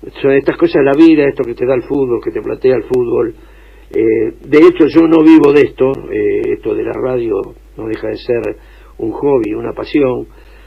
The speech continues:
Así que te agradezco muchísimo esta gentileza que has tenido para con nosotros. Y si te puedo pedir un último favor, si te podés quedar en privada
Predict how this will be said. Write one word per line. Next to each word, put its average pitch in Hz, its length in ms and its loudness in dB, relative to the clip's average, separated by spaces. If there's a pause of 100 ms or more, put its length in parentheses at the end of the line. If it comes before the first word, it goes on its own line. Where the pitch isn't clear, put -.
(180)
Así - 260 -8
que 120 120 -4
te 131 80 0
agradezco 156 380 2
muchísimo 156 560 0 (100)
esta 120 300 -2
gentileza 127 500 -2
que 113 140 -2
has - 60 -6
tenido 123 280 2
para 107 160 -2
con 110 140 -4
nosotros. 117 680 0 (680)
Y 147 160 4
si 139 500 0
te 139 160 2
puedo 180 300 6
pedir 160 200 6
un 160 120 2
último 160 340 2
favor, 151 480 4
si - 220 -12
te 127 100 0
podés 160 300 0
quedar 156 220 4
en 135 120 -6
privada 147 360 2